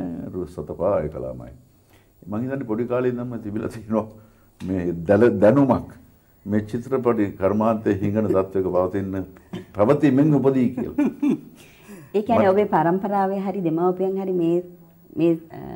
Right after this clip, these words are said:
Speaker 2: කර්මාන්තයට හෝ කලා ජී-, කලාවට සම්බන්ධ කෙනෙක් එහෙම හිටියේ?
Speaker 1: කිසිම කෙනෙක් හිටියේ නෑ.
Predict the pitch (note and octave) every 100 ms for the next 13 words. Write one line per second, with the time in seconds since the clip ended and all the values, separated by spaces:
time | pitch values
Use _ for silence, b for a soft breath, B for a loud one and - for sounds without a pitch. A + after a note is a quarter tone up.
0 | B2+ - D3 D#3 D#3+ D#3 D#3+ E3+ D#3 D3+
1 | E3 D3+ D3+ C#3+ D#3 D#3 D#3 - - C#3
2 | D#3+ D#3 - - - D3 - D#3 E3 E3+
3 | E3 D3+ C#3+ - D3 C3+ C3 - G#2+ A2
4 | C3 C3 C3 B2+ A#2 A2+ F#2 F2 E2+